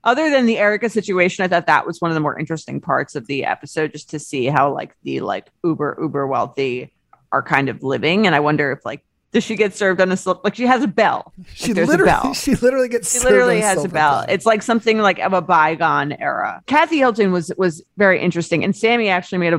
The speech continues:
Speaker 1: funny, an interesting point on her Instagram notes this morning that Kathy Hilton's butler didn't really seem to know who Kyle was, which we thought was, like, she thought
Speaker 2: 'Cause
Speaker 1: was
Speaker 2: that's her
Speaker 1: interesting, which I agree
Speaker 2: For
Speaker 1: with.
Speaker 2: those who don't know, that's her s-, real life sister.
Speaker 1: Yes, that's her actual sister. And she's like, "I'm,"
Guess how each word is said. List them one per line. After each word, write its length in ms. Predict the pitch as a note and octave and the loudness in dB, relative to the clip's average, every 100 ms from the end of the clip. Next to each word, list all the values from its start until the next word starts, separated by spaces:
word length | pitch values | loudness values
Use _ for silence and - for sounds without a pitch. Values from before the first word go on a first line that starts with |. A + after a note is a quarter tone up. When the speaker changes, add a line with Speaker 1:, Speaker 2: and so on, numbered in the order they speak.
| - | 2
Speaker 1:
funny, 300 | F3 E3 - | 2 2 0
an 80 | E3+ | 2
interesting 400 | E3 F3 D#3+ E3 | 2 0 -2 -2
point 240 | F3 D#3 | 2 2
on 80 | C#3 | 4
her 400 | E3 C3+ B2+ - _ - | 2 2 0 -4 _ -4
Instagram 460 | F3+ - D#3+ D#3+ D#3+ | -4 -2 0 0 4
notes 300 | E3 E3 - | 2 2 -4
this 180 | D3+ | -4
morning 320 | D#3+ C#3 C#3+ D#3 | -2 0 0 2
that 260 | D3 - _ - - | 2 0 _ -16 2
Kathy 280 | G3 G#3 | 2 2
Hilton's 380 | G#3+ G3 F#3+ F3 | 0 2 0 -2
butler 380 | - F#3+ - E3+ | 2 0 2 0
didn't 280 | F3 E3+ - | 2 0 0
really 220 | F3+ E3+ | 0 0
seem 220 | - E3 | 0 -2
to 100 | D#3+ | 0
know 240 | D#3 D3 D3+ | 2 2 2
who 100 | D3 | -4
Kyle 440 | - B2 C3 C3 | 0 2 2 0
was, 440 | B2 F#2 C#3+ F#3+ - | 0 0 0 -2 -6
which 200 | D#3 - | -10 -6
we 100 | D3 | -4
thought 220 | C#3 A2+ | 0 0
was, 200 | C#3 - | 0 -4
like, 240 | C3+ - - E3+ | -6 -6 -14 -14
she 160 | - D#3+ | -10 0
thought 100 | D#3 | 2
Speaker 2:
'Cause 80 | G3+ | 4
Speaker 1:
was 60 | |
Speaker 2:
that's 200 | G3+ D3 | 2 2
her 100 | G3+ | 0
Speaker 1:
interesting, 140 | E3+ E3 | 2 2
which 160 | D3+ | 2
I 60 | D3+ | 2
agree 220 | D3 D3 | 2 -2
Speaker 2:
For 60 | D3 | 2
Speaker 1:
with. 120 | A3+ | 2
Speaker 2:
those 120 | A#3+ | 0
who 80 | A#3 | 0
don't 140 | G#3+ | 0
know, 80 | F#3+ | 2
that's 200 | E3+ - | -2 -4
her 60 | C#3 | -6
s-, 340 | - - - | -4 -6 -8
real 220 | D3 F3+ D#3+ | -2 0 2
life 320 | C#3 - _ | 0 -4 _
sister. 420 | - E3+ - - - | -8 -8 -8 -14 0
Speaker 1:
Yes, 240 | G3 E3 | 2 2
that's 160 | G#3 A3+ | -2 -2
her 120 | - | 2
actual 400 | F#3+ F#3 G#3 F#3 | 2 2 0 -2
sister. 320 | F#3+ E3+ E3 | -2 -2 0
And 120 | D#3 | 0
she's 140 | - E3 | 0 -2
like, 140 | F3+ | 0
"I'm," 220 | - G#3+ | 0 -2